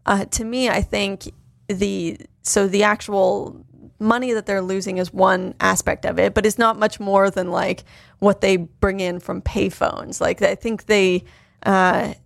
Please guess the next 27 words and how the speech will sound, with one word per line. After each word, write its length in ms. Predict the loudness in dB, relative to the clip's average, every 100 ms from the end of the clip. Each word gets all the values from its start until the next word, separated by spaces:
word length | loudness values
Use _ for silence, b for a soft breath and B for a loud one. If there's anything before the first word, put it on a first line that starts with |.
| _
that's 360 | -4 0 0 -2
not 300 | -2 -2 0
the 80 | -2
worst 420 | 2 0 0 -6
part 280 | -2 2 2
of 160 | 0 -6
this 300 | -6 -4 -4
for 120 | 0
them. 360 | 0 0 0
The 100 | 2
worst 280 | 6 4 4
part 380 | -2 2 2 2
for 140 | -6
carriers 720 | -4 -2 -2 -4 -4 -6 -6 -8 b b b
is 120 | 0
the 100 | 0
fact 580 | 2 0 0 -6 -6 -2
that 320 | 0 -2 -6
it's 300 | -8 -8 -10 -14 _ _ -10
going 260 | -2 0 0
to 80 | -2
be 180 | -2 -2
easier 640 | 0 2 2 2 2 2
to 180 | 0 -4
lose 380 | -2 -2 -2 -6
customers 720 | -6 -6 -6 -12 -12 -10 -8
now. 360 | -6 -6 -6